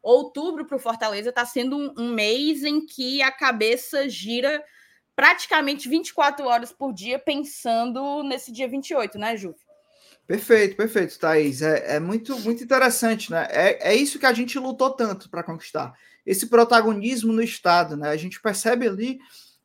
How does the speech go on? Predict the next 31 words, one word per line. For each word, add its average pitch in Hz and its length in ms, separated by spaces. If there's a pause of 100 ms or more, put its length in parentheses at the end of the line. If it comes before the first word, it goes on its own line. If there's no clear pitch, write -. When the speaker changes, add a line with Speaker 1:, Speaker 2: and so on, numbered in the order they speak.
(120)
Speaker 2:
que 196 280
quem 196 360
acom-, 196 340
tava 185 280
acompanhando 185 480
nossa 175 260
transmissão 175 680 (360)
viu 196 240
ali 214 160
que 220 120
na 214 200
hora 269 260
que 269 120
o 254 80
Marcelo 226 500
sai 233 640 (280)
pra 190 160
falar 196 640 (400)
o 196 80
tanto 240 400
de, 196 180
de, 185 260
de, 160 520 (180)
de, 151 220
de 156 640
jornalistas 180 760
em 185 60
cima 190 300
dele, 165 340
né? 151 240 (500)
É, 160 960